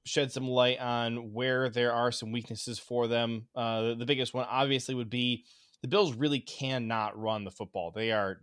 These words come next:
dreadful, uh, running the football. The offensive line is average at best, um, and, and very, very, very subpar,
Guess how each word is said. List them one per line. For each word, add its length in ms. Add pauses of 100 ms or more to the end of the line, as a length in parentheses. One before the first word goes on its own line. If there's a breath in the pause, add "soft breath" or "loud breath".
dreadful, 880 (480)
uh, 320
running 240
the 60
football. 600 (540)
The 360
offensive 480
line 540 (100)
is 500 (340)
average 580
at 320
best, 540 (420)
um, 480
and, 360
and 200
very, 460
very, 320
very 580
subpar, 800